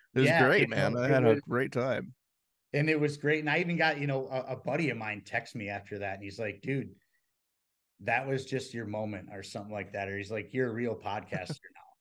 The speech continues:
Speaker 2: Something like that. Something along those lines. I can't remember the, the exact text that I got, but he's like, "You're there. You, you're there." And I was like, "Wow, thank you, man." I was
Speaker 1: Awesome.
Speaker 2: very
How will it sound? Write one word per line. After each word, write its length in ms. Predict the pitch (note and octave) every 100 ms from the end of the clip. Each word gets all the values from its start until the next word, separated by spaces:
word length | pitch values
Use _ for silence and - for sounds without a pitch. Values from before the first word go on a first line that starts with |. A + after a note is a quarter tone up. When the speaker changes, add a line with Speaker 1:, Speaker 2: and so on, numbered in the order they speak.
| _ _ _ _ _ _
Speaker 2:
Something 280 | - G3 F3+
like 180 | E3+ E3
that. 180 | D#3+ C#3+
Something 220 | B3+ C4
along 260 | B3 A3 G3+
those 220 | F#3+ D#3
lines. 240 | F3+ E3 D#3+
I 80 |
can't 240 | E3+ B3 G3+
remember 260 | F#3+ F#3
the, 180 | E3+ D3 -
the 220 | D3+ D#3
exact 640 | D3 C#3+ D3 C#3+ C#3 - - _ -
text 320 | D3 C3 -
that 120 | A#2+
I 100 | A#2
got, 360 | A2 A#2 G#2+ - - - -
but 120 | C3+
he's 180 | C#3+ C#3+
like, 300 | C3 A2+ - _ _ - -
"You're 200 | C3 C3
there. 320 | A#2 G2+ F2 G2
You, 240 | A2 G2+ - -
you're 180 | A2 A2
there." 340 | G2 E2+ E2 F#2
And 120 | G#2
I 20 |
was 100 | G#2+
like, 120 | G2+
"Wow, 300 | B2 E3 F2+ -
thank 240 | C3 C#3+
you, 60 | F#2
man." 140 | C#3+
I 80 | C3
was 60 | -
Speaker 1:
Awesome. 100 | B2+
Speaker 2:
very 120 | C#3+